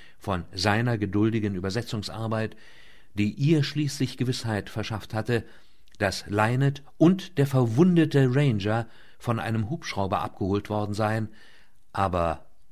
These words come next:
der Agenturchef war aufgestanden und zum Fenster getreten. "Ich habe mich lächerlich gemacht", sagte er plötzlich und wandte sich um.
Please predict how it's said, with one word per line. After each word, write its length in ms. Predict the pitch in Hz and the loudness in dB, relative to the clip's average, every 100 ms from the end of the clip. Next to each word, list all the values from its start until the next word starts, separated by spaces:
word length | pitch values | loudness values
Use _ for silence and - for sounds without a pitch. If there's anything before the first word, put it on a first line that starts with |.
| - | -8
der 120 | 73 | -6
Agenturchef 680 | 92 87 - 117 107 110 - | -4 -4 -4 -6 -4 -4 -4
war 140 | 92 | -4
aufgestanden 600 | 95 - - 101 90 - | -4 -8 -8 -6 -6 -8
und 120 | 92 - | -10 -8
zum 140 | 101 | -6
Fenster 340 | 98 85 90 | -6 -6 -8
getreten. 480 | 80 - 90 82 - - - - - - - - - | -10 -8 -8 -8 -14 -16 -18 -18 -18 -18 -18 -18 -14
"Ich 160 | - | -4
habe 140 | 98 87 | -4 -4
mich 220 | 82 - | -6 -4
lächerlich 460 | 101 - 92 - | -4 -2 -2 -4
gemacht", 380 | - 85 - - - - - | -4 -4 -6 -12 -18 -18 -8
sagte 300 | 90 - 85 | -6 -6 -8
er 80 | |
plötzlich 500 | - 113 - 117 110 - - - - - | -4 -6 -4 -6 -6 -12 -16 -16 -18 -8
und 180 | 98 90 | -4 0
wandte 300 | 87 87 98 | -2 -2 -4
sich 180 | 107 - | -4 -6
um. 220 | 87 | -8